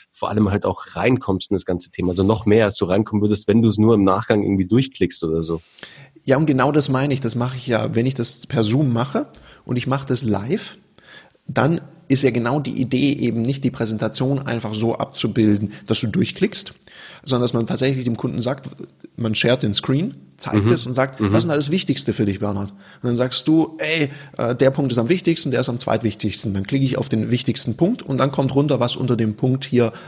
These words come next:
Speaker 2: als mein Angebot ist. Dann gehe ich die Punkte mit dir durch, erkläre dir, dir,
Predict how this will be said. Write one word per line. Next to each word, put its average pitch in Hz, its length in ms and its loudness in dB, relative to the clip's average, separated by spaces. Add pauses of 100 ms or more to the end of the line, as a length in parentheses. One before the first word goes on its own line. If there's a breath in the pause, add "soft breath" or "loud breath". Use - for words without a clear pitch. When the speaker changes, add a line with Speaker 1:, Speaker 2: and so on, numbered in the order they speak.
Speaker 2:
als - 260 0
mein 120 260 2
Angebot 113 560 2
ist. - 300 2 (160 loud breath)
Dann 120 140 -2
gehe 135 100 2
ich 135 120 -2
die 127 60 -4
Punkte 117 320 -2
mit 104 160 -2
dir 110 120 -2
durch, 190 380 2
erkläre 151 360 0
dir, 139 140 0
dir, 131 400 0